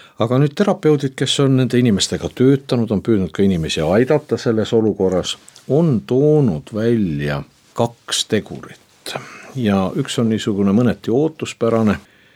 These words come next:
see viib tagasi lapsepõlve koju ja öeldakse, et need lapsed, kelle vanemad on olnud, äh, ülinõudlikud ja on seadnud kogu aeg latti kõrgele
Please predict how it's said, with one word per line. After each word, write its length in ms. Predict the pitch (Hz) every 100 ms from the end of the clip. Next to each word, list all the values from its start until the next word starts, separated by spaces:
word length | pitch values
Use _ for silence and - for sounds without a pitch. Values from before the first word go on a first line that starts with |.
| _ _
see 280 | - - 104 101
viib 300 | 101 87 -
tagasi 440 | 120 107 87 87
lapsepõlve 680 | 95 117 - 78 82 78 78 76
koju 480 | 139 170 160 92 67 - - - _ _ - 127
ja 380 | 101 95 90 90
öeldakse, 600 | 107 95 87 - - 82
et 80 | -
need 360 | 117 139 95 104
lapsed, 560 | 110 - - - - _ _ _ _ _ _ _ _ _ _ _ _
kelle 220 | - 98 95
vanemad 420 | 123 110 85 78
on 140 | 87
olnud, 840 | 98 107 85 78 71 _ _ _ -
äh, 320 | 76 76 73 - - - - _ _ _ _ _ _ _ _ -
ülinõudlikud 1300 | 95 87 - 131 107 110 113 95 - - - _ - _ _ _ _ _
ja 120 | 98 85
on 100 | 82
seadnud 480 | 107 101 82 78 -
kogu 320 | 98 - 92
aeg 200 | 90 76
latti 340 | 107 110 - -
kõrgele 540 | 156 147 - 78 80